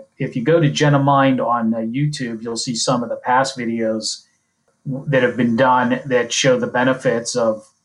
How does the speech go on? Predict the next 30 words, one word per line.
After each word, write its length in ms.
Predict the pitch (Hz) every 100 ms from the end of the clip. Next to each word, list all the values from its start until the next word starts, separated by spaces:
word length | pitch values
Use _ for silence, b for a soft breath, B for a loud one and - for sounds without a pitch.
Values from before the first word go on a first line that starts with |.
| _ -
of 280 | 123 117 113
looking 460 | 143 156 156 135
at 160 | 127 117
your 80 | 123
mental 380 | 123 117 120
health. 320 | 120 123 127 135
And 200 | 123 127
there 160 | 135
are 300 | 135 147 143
things 340 | - 143 135 120
you 120 | 127
can 240 | 135 120
do, 480 | 117 135 123 104 107 _ _ _ _ _ _ _ -
uh, 320 | 147 - 117
whether 280 | - 131 120
it's 100 | 120
for 120 | 120
yourself 680 | 110 110 - 127 127 123 -
or, 440 | 117 110 107 - -
or 220 | 123 98
a 40 |
spouse 640 | - - 147 131 127 127
or, 220 | 120 110 110
or 220 | 110 104
a 80 | 98
child 460 | - 123 117 117
or 120 | 110
a 80 | 98
brother, 300 | - 123 113
sister. 580 | - 127 113 123 117